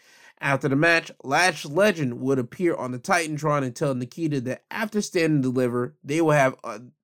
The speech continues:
to finish their unfinished business. Lash says that she will show Nikita that she is more athletic than her, more talented than her,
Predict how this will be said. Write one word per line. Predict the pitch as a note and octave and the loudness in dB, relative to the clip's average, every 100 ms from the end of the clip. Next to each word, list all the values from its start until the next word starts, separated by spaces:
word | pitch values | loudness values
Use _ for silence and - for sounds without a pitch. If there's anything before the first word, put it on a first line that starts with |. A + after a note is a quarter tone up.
| _ _ | _ _
to | D3 | -6
finish | C3+ D#3 C#3 | 0 0 0
their | B2 B2+ | 0 0
unfinished | - C3+ B2 D3+ B2 A2+ _ | 0 0 0 -4 -6 -10 _
business. | B2+ B2 - - - _ _ _ _ - - - - | -8 -8 -16 -20 -20 _ _ _ _ -20 -20 -20 -2
Lash | C3 C#3 C#3 | 4 4 4
says | - C3 | 0 0
that | A#2+ A#2 | 0 -4
she | - | -2
will | D#3 B2+ | 0 0
show | A#2+ - D#3+ D#3+ | -2 0 4 4
Nikita | D3 C3+ E3 D3+ B2+ | 2 -2 -2 0 0
that | B2 | -2
she | A#2+ C3+ | -4 -4
is | C3 | -2
more | B2+ B2+ - | 0 0 -2
athletic | C#3 D3+ D3 G3 A3 F#3+ | -8 -8 -4 0 2 0
than | D#3 C#3 | -2 -2
her, | C3 B2+ A#2 | 0 0 -2
more | - C3 B2 | -6 -8 -8
talented | - A#3 A#3 G#3+ D#3+ C3 | -2 2 2 2 -2 -4
than | C3 | -4
her, | B2+ B2 A#2+ | -2 -2 -4